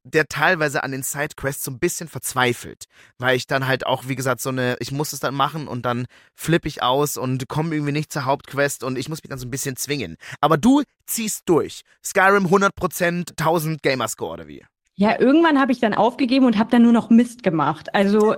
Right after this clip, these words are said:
Speaker 2: ich glaub, an den Punkt kommt jeder irgendwann, wenn er anfängt, halt einfach, äh, random alle im Dorf irgendwie zu attackieren oder sowas.
Speaker 1: Bei Skyrim, Fee, gibt's ein musikalisches Feature, was sich sehr prominent durchzieht.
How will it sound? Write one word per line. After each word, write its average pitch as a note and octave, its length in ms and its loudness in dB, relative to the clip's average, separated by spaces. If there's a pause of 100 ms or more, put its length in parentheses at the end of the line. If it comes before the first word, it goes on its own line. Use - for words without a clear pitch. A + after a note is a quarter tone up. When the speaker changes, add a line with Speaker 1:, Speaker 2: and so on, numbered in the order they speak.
Speaker 2:
ich - 320 -6
glaub, A#3 380 2 (220)
an A3 180 4
den A#3 220 4
Punkt C#4 260 2
kommt A3+ 260 2
jeder C4+ 260 4
irgendwann, D4 480 4
wenn B3 100 4
er A3+ 120 4
anfängt, B3 400 4
halt A#3 140 2
einfach, A#3+ 500 2
äh, - 120 0
random B3 360 4
alle A#3+ 260 4
im A3+ 220 4
Dorf B3 340 2
irgendwie C#4 640 4
zu - 240 -2
attackieren C#4+ 800 2
oder D#4+ 320 4
sowas. E4+ 400 2 (640)
Speaker 1:
Bei F3+ 100 6
Skyrim, E3+ 600 2 (380)
Fee, B2+ 220 -2
gibt's C3+ 200 -6
ein B2+ 160 -4
musikalisches B2 720 -4
Feature, G#2 500 -10 (160)
was B2 240 -4
sich C#3 140 -8
sehr F#3 320 2
prominent B2+ 580 -2
durchzieht. - 560 -8